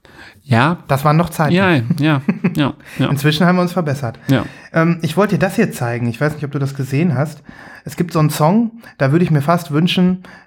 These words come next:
Speaker 2: den müssten wir eigentlich auf Vinyl rausbringen. Wir sind ja noch im Überlegen. Das ist bestimmt ein guter Hype.
Speaker 1: Ja.
Speaker 2: Hast du das geguckt? Das ist so ein vietnamesischer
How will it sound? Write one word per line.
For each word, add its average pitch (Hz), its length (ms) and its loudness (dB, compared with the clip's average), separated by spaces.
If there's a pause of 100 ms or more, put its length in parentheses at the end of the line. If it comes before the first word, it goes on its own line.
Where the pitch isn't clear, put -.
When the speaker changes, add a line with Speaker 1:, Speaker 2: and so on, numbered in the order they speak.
Speaker 2:
den 151 140 4
müssten 240 180 2
wir 185 60 4
eigentlich 180 180 0
auf 170 100 0
Vinyl 151 260 2
rausbringen. 123 500 -2
Wir 120 80 -2
sind 156 100 -4
ja 160 60 0
noch 147 120 -4
im 151 60 -2
Überlegen. 135 460 0
Das 110 140 -4
ist - 100 -16
bestimmt - 260 -6
ein 151 60 -4
guter 151 260 -2
Hype. 143 300 -2
Speaker 1:
Ja. 131 280 2 (460)
Speaker 2:
Hast - 180 -4
du 175 60 -2
das 156 160 -6
geguckt? 220 460 -4 (180)
Das 135 160 -2
ist 190 100 -6
so 196 60 0
ein 160 300 0 (180)
vietnamesischer 208 1400 2